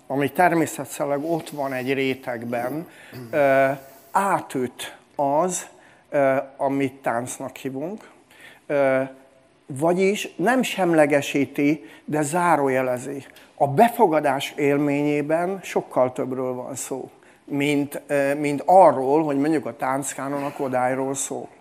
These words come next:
Már csak azért sem, mert, ö, melyik Kodályról? Ö, nincs,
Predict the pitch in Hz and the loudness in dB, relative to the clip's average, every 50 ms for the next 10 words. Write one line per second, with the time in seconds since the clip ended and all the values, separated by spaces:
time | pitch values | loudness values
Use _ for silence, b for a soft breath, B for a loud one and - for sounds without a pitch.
0 | _ _ _ _ _ _ _ _ _ _ B B B B B B B B B B | _ _ _ _ _ _ _ _ _ _ B B B B B B B B B B
1 | B B - 165 170 170 160 160 - 196 185 190 196 185 175 147 135 123 - - | B B -14 -6 0 0 0 2 0 -2 2 2 4 4 4 2 2 0 -2 -2
2 | 156 147 160 175 165 156 156 156 151 151 - - - - 151 147 147 147 160 190 | -2 0 2 2 2 4 4 4 4 2 -2 -14 -10 0 4 6 6 6 6 6
3 | 220 208 185 165 151 - - 165 156 135 135 131 123 123 123 120 120 120 117 117 | 6 8 8 6 6 4 -2 -2 -2 0 2 2 2 2 2 0 0 -2 -2 -4
4 | 117 117 - - B B B B B B B B B - 143 139 135 135 135 - | -4 -6 -8 -12 B B B B B B B B B 0 2 4 4 2 2 -2
5 | - - - - - - 147 147 160 - 180 196 254 302 294 208 - - | -6 -16 -18 -20 -16 -12 -10 -10 -2 2 4 6 6 6 6 4 2 -2